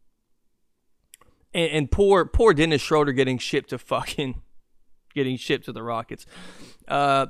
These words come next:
Derek White to the Celtics. Don't really care about that one. Here it is. Derek White, Perk doesn't even watch basketball. He said Derek White is a good three-point shooter. He can't shoot worth a fuck.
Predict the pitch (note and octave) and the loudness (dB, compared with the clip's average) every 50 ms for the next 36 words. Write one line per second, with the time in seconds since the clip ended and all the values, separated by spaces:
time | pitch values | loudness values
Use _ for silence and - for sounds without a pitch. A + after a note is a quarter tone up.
0 | - - - - _ _ - - _ _ _ - C3+ D3+ E3 F3+ F#3 - - F3 | -6 -14 -20 -20 _ _ -20 -20 _ _ _ -4 0 2 2 2 2 0 -2 -2
1 | F3 F3 E3+ - - E3+ D3+ - - F#3+ F3+ F3+ F#3 F#3+ D#3 - C#3+ B2+ C#3+ C#3+ | -2 -2 -2 -6 -8 -8 -8 -6 -4 -4 -4 -4 -4 -6 -8 -8 -8 -6 -6 -6
2 | D#3 D3 D#3+ D#3 D3+ C3+ - E3 D#3 D#3 C#3 C#3+ C#3+ C#3 - D#3+ D3 C#3+ C#3+ C#3 | -4 -4 -6 -6 -6 -6 -4 -4 -4 -4 -4 -4 -6 -6 -6 -6 -6 -6 -6 -10
3 | B2+ B2 D3+ E3 E3+ D#3+ D3+ D3+ C#3 A#2+ G#2 - - - - - - _ - - | -10 -8 -6 -6 -6 -4 -4 -4 -4 -4 -6 -10 -14 -14 -16 -20 -20 _ -20 -16
4 | - - - - - - - - C3 C3+ F3 G3 F3+ - F#3 F3 E3+ E3+ E3 D#3 | -16 -14 -14 -14 -16 -18 -20 -16 -10 -6 -4 -4 -4 -2 0 2 2 2 0 -2
5 | - - - - - - - - - - - A3 A3 G3+ - C#3+ D3+ D3 C3+ D3 | -8 -14 -16 -16 -16 -16 -18 -18 -12 -4 0 0 0 0 0 -2 -2 -2 0 -2
6 | D3 C3 B2 B2 B2 A#2+ - - C3 A#2+ B2 - - C3+ B2 B2+ - - D#3 B2 | -4 -4 -4 -4 -4 -4 -6 -6 -6 -6 -6 -6 -6 -6 -6 -6 -6 -6 -8 -8
7 | G#2+ D3 B2+ C3 B2+ - - B2 A#2+ A#2+ B2 B2 B2 A#2 A#2+ A2 G#2+ B2+ A2+ - | -6 -6 -4 -4 -4 -6 -6 -6 -4 -4 -4 -6 -8 -12 -14 -14 -14 -14 -14 -14
8 | - A2+ A#2 A#2 - - A#2+ A#2 A2 - C3 A#2 G#2+ B2 A2+ - - B2+ A#2+ - | -14 -14 -10 -8 -8 -8 -8 -8 -10 -12 -12 -12 -12 -14 -14 -14 -14 -16 -14 -14
9 | - - A2 A2 A#2 - - F#2 - - - G#2 G2+ G2+ - | -14 -16 -14 -16 -16 -18 -20 -20 -18 -14 -12 -10 -10 -12 -14